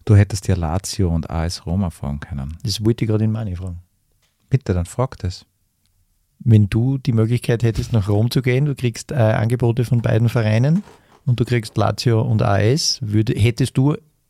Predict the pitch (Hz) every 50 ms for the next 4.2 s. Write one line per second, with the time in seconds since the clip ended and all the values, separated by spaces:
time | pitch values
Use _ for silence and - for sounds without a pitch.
0 | _ _ _ _ _ _ _ _ _ - - 120 127 139 156 151 165 147 135 -
1 | - 151 - - 123 120 120 - 135 127 123 139 135 - 127 127 - - 127 113
2 | 117 139 170 - 123 120 123 127 120 - - 143 - 117 104 120 135 135 - 147
3 | 135 117 117 110 120 135 127 135 131 120 110 110 113 127 131 143 - - 127 117
4 | - 143 143 160